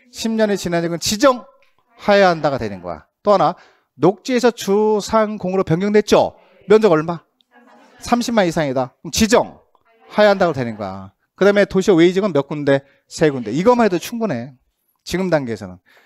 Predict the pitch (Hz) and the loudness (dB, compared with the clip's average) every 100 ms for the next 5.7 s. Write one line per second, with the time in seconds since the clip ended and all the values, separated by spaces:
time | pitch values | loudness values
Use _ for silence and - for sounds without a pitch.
0 | _ _ _ _ 147 233 320 - 139 139 | _ _ _ _ -2 2 2 2 0 2
1 | 233 240 - 151 208 233 226 208 196 170 | 0 0 -2 -2 0 0 2 0 -2 -4
2 | 113 190 202 175 123 110 92 104 156 302 | -4 -2 -2 -2 -4 -10 -12 -8 -2 4
3 | 349 269 175 151 247 320 294 262 214 - | 4 2 -2 0 0 0 2 2 0 -2
4 | 185 254 262 269 175 135 202 160 - - | -2 -2 -4 -4 -4 -4 -4 -6 -6 -4
5 | 247 254 180 131 135 175 | -2 -2 -4 -8 -8 -12